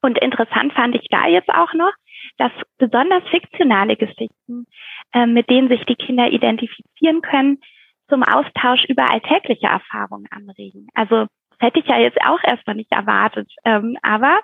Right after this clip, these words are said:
genau, das Fiktionale, das kann schon sein, dass irgendwie, ähm,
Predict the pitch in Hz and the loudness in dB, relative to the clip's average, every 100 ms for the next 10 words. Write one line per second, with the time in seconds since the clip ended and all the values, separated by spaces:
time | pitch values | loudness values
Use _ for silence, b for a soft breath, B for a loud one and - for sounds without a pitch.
0 | B B B _ 262 226 202 226 233 294 | B B B _ 0 2 2 0 -2 -4
1 | 285 - 247 220 285 311 269 247 - 247 | -4 -8 -6 -2 0 2 0 -2 -4 -6
2 | 247 262 247 240 247 247 226 _ - - | -6 -8 -2 0 2 0 -2 _ -16 -14
3 | 247 - 233 226 233 - 220 214 214 214 | -12 -14 -14 -6 -2 0 0 -2 -6 -14